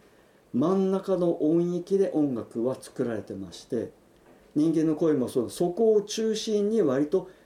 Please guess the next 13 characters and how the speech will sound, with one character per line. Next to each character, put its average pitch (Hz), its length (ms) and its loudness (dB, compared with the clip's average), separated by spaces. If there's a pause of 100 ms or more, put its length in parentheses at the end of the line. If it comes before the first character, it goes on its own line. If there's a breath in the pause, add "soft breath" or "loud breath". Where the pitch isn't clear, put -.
(140 loud breath)
感 214 380 -4
情 196 300 4
に 180 80 -2
働 151 300 -2
き - 60 -12
か 117 120 -4
け 113 180 -6
る - 100 -10 (520 soft breath)
と 185 80 2
い - 20 4
う 190 40 2
の 214 100 2
が - 160 0